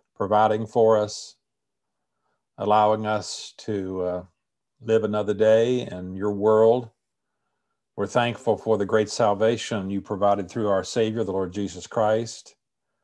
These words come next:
We're thankful for the opportunity that we have, that we live in an age where the Bible is, have been, has been translated and brought into our language, and we can readily study it. We pray that, uh, we'll take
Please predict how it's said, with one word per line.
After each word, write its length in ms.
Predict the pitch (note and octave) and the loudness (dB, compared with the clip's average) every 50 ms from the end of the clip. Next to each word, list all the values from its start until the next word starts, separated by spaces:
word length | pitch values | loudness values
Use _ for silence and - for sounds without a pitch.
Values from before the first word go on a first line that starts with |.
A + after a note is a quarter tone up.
| _ _ _ _ _ _ | _ _ _ _ _ _
We're 100 | - G2+ | -10 -4
thankful 400 | G2+ - A#2 A2+ G#2+ - A2 G#2 | -2 0 -2 -2 0 -2 -2 -2
for 60 | G#2 | 2
the 100 | G2+ G#2+ | 2 4
opportunity 840 | G2+ G#2 G#2 - G#2 - - C#3 C3 B2+ B2 A#2 - - A#2 G#2+ G#2+ | 4 4 2 0 -4 -4 -2 -2 -2 0 -2 -4 -4 -2 -2 -2 -2
that 140 | G2 G2+ F#2+ | -2 -4 -4
we 140 | F#2+ G2+ G#2 | -4 -4 -2
have, 540 | G2+ A#2 G#2 G#2 A2+ A2 A2 G#2+ F#2+ F#2+ F#2+ | 0 2 2 4 4 4 4 2 0 -6 -8
that 120 | G2 F2+ | -8 -6
we 120 | F#2+ G#2 | -6 -2
live 180 | G#2 A2 A2+ A2 | 0 2 2 2
in 80 | G#2+ G#2 | 0 -2
an 100 | G2+ G2+ | -2 -2
age 400 | A2 A2+ G#2+ G#2+ G#2 G#2 - - | -2 -2 -2 -4 -6 -8 -6 -4
where 280 | G#2 G2 F#2 F2+ F2+ - _ _ _ _ _ _ _ _ _ _ _ - | -2 0 0 -2 -4 -6 _ _ _ _ _ _ _ _ _ _ _ -14
the 60 | - | -2
Bible 520 | F2+ G2+ G2 G2+ G#2 G2+ G#2+ G#2 G2+ G2+ F#2+ | 0 2 4 4 4 2 2 0 0 0 -2
is, 400 | F2+ F2+ F2 E2+ - - - _ _ - - | -2 -4 -6 -12 -16 -20 -20 _ _ -20 -20
have 260 | - - A2 G2 F2+ | -14 -10 -10 -8 -8
been, 200 | F#2+ F#2 F#2 F#2+ | -10 -12 -12 -8
has 160 | G2+ G#2+ F#2+ | -8 -8 -8
been 160 | F2 F#2 F2+ | -8 -10 -10
translated 720 | F2+ - - B2 A#2+ A#2+ A2 G#2 A2+ G#2+ A2 G#2+ A2 G#2+ G#2+ | -8 -4 -4 -2 -2 -4 0 0 2 2 2 2 0 0 -2
and 220 | F#2 E2+ E2 F2 - _ _ _ _ _ _ _ _ _ _ _ - | -4 -6 -8 -14 -20 _ _ _ _ _ _ _ _ _ _ _ -2
brought 220 | A2 G#2 G#2+ G#2+ | 0 2 2 2
into 200 | G#2+ G#2 G2+ A2+ | 0 -2 -2 0
our 180 | G#2+ G2 F#2+ G2 | 0 0 2 0
language, 580 | F#2+ F#2 A2+ A2+ A2+ G#2+ A2 G#2+ G#2+ G2+ G2 | 0 0 -2 -2 -2 -2 -2 -2 -2 -4 -8
and 100 | G#2+ F2+ | -10 -10
we 120 | F2 F#2+ F#2+ | -10 -10 -12
can 260 | G2 - F#2+ F2+ F2+ | -12 -12 -14 -12 -8
readily 380 | F2+ G2 G2+ F#2+ G2+ G2 F#2+ | -6 -6 -4 -4 -4 -6 -6
study 420 | F2+ - - - A#2+ G#2 G#2 G#2 G2+ | -8 -10 -2 0 0 0 0 -2 -4
it. 180 | G2+ G2+ - _ _ _ _ _ _ _ _ _ _ _ _ _ _ _ _ _ _ _ _ | -6 -8 -12 _ _ _ _ _ _ _ _ _ _ _ _ _ _ _ _ _ _ _ _
We 80 | - G#2+ | -10 -10
pray 440 | G#2 - - B2 A#2 A#2 A2+ A2+ A2+ | -8 -2 0 2 2 2 2 0 -2
that, 380 | G2+ G#2+ G2 F#2+ F#2 - - | -2 -2 -2 -2 -4 -6 -8
uh, 200 | - G#2 G2 F#2+ | -6 -4 -4 -4
we'll 180 | F#2 G2 G2 G2 | -4 -6 -8 -10
take 320 | - - A#2 A2 G2+ - | -6 -6 -6 -6 -6 -6